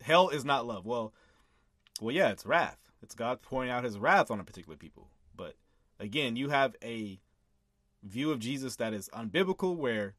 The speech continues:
the greatest attribute of, of God is love, which I do not believe. I don't believe the Bible teaches that God is love. But you know what God is as well? He's holy. But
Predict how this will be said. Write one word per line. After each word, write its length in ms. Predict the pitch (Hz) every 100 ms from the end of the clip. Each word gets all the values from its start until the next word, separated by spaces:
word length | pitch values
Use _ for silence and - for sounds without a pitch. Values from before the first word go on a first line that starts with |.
| _
the 100 | -
greatest 340 | 113 147 151 135
attribute 520 | 135 151 - - 151 131
of, 140 | 107 110
of 180 | 123 101
God 320 | 123 135 131
is 100 | 110
love, 440 | 104 151 175 180 -
which 200 | 110 - -
I 140 | 117
do 120 | 123
not 160 | 123 123
believe. 300 | 127 123 123
I 60 | 110
don't 140 | 110
believe 180 | 113 107
the 60 |
Bible 240 | 104 107 101
teaches 280 | 143 143 135
that 260 | 143 135 _ _ _ _ -
God 200 | 123 123
is 80 | 120
love. 300 | 131 147 165 _ -
But 220 | 117 139
you 60 | 160
know 120 | 202
what 180 | 226 165
God 220 | 180 196
is 180 | 196 -
as 160 | 147
well? 280 | 147 208 269
He's 160 | - 214
holy. 380 | 254 302 175 - _ _ _ _ _ _ _ _ _ _ _ -
But 200 | 123